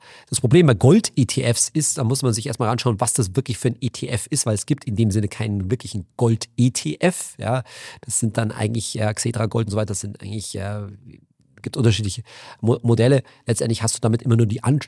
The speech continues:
Anspruch auf Lieferung des Goldes. Das ist bei manchen, zum Beispiel Xetra Gold, ist das auch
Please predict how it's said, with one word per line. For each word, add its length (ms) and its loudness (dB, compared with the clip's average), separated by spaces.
Anspruch 460 0
auf 180 -4
Lieferung 420 2
des 140 -2
Goldes. 420 -8
Das 160 -14
ist 120 -8
bei 220 -2
manchen, 500 -2
zum 120 -20
Beispiel 220 -14
Xetra 260 0
Gold, 240 4
ist 160 -2
das 140 2
auch 180 -6